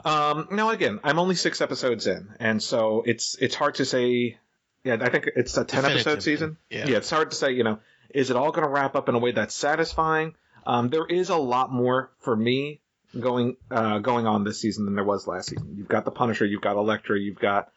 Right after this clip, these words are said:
Speaker 1: um, you know, the three main characters. There, there certainly is more than last season. Right now, it doesn't feel like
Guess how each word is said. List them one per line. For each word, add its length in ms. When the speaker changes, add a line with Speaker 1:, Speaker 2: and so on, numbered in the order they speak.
Speaker 1:
um, 600
you 120
know, 100
the 100
three 280
main 320
characters. 580
There, 200
there 160
certainly 380
is 180
more 520
than 200
last 260
season. 380
Right 200
now, 160
it 100
doesn't 400
feel 180
like 240